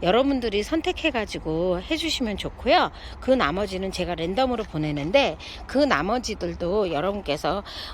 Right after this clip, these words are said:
어, 골라주시면 제가, 어, 맞춰서 여러분들께 보내겠습니다. 요거는 클라라입니다, 여러분. 밥 많은 걸로, 물은 가을이기 때문에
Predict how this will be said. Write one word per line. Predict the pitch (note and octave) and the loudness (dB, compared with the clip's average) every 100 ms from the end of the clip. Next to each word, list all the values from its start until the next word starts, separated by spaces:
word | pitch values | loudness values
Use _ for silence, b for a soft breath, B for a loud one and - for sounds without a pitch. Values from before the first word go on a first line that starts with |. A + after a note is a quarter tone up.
| - | -6
어, | E3+ E3 D#3+ E3 | -4 -4 -4 -2
골라주시면 | - A#3 C4 - D#3+ E3+ A#3 C#4 G#3 | 6 8 8 4 -2 0 0 -2 -4
제가, | D#3 D#3 E3+ C4+ D4+ B B - | -4 0 2 2 0 B B -8
어, | E3 D#3+ D#3+ - | -6 -6 -8 -4
맞춰서 | E3 - A#3+ - F3 F3+ F3 | -4 -2 -4 -4 -6 -4 -4
여러분들께 | D#3 F3 F3+ E3 - | -4 -6 -8 -12 -10
보내겠습니다. | D#3 F3+ F#3+ F3 D3 B2 A#2 G#2+ D#3 B B B B B - | -8 -2 -2 -2 -6 -6 -10 -8 -10 B B B B B -2
요거는 | G#3 B3 B3 B3 B3+ | 4 4 4 0 -6
클라라입니다, | - F4+ F#4 E4 G#3+ F#3 F3+ | 0 2 2 0 -4 -6 -6
여러분. | E3+ E3+ G#3+ D#4+ - B B B - | -6 -4 0 0 -2 B B B -10
밥 | - G#3+ | -4 -2
많은 | B3 F#3 C3+ G3+ | -2 -4 -4 -4
걸로, | A#3+ F#3+ D#3+ D#3 E3+ E3 D#3+ B B B | -2 -2 -2 -4 -4 -6 -12 B B B
물은 | F#3 G#3+ B3+ B3 B3+ B3 | -4 -2 0 0 0 -2
가을이기 | - D#3+ F#3+ A#3+ A#3 | -6 -6 -4 -4 -4
때문에 | G#3 F#3 F#3 A3+ G3 A#2 | -2 -2 0 0 -2 -6